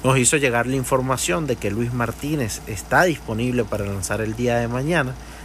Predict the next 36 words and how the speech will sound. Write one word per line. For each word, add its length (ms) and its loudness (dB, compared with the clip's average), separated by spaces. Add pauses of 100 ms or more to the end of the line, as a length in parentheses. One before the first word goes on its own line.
(140)
así 280 -4
que 260 4
podría 540 0
entonces 500 0
Luis 220 0
Martínez 500 -2
ser 200 2
el 120 2
abridor, 540 2 (380)
eh, 380 -2
era 220 4
el, 400 0 (300)
el 880 0 (100)
puesto 340 2
en 80 0
la 80 -2
rotación 480 -4
por 180 0
anunciar 380 -2
esta 220 -6
semana, 400 0 (400)
a 60 -2
esperar 360 4
entonces 440 0
la 120 0
confirmación 840 -2 (440)
del 220 0
cuerpo 520 0
técnico 500 2
en 80 2
lo 100 -2
que 80 -4
será 220 0
ese 180 -2
primer 360 -4
juego 500 -2